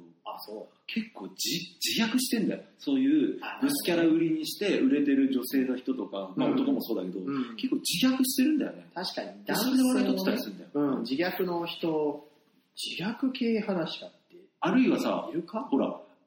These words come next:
Speaker 2: もう一番顕著なのはさ、
Speaker 1: うん。
Speaker 2: アインシュタインの
Speaker 1: あ、稲田さん。
Speaker 2: 稲田さんっていうのは、
Speaker 1: はい。
Speaker 2: もう逆に、
Speaker 1: うん。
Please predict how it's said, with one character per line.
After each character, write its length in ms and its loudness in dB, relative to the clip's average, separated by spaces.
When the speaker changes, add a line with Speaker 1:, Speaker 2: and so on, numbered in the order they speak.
Speaker 2:
も 140 2
う 40 2
一 180 0
番 480 -2
顕 180 4
著 140 2
な 80 2
の 60 -2
は 60 -6
さ、 260 -10
Speaker 1:
う 20 -16
ん。 60 -2
Speaker 2:
ア 80 4
イ 100 6
ン 60 6
シ 100 -2
ュ 40 -8
タ 100 2
イ 40 2
ン 140 2
の 320 2
Speaker 1:
あ、 140 -8
稲 240 -6
田 80 0
さ 60 0
ん。 20 2
Speaker 2:
稲 220 4
田 40 0
さ 120 2
ん 80 2
っ 40 -4
て 60 2
い 120 6
う 20 2
の 80 2
は、 260 2
Speaker 1:
は 140 -12
い。 20 0
Speaker 2:
も 80 6
う 20 4
逆 280 4
に、 480 2
Speaker 1:
う 80 -4
ん。 160 -8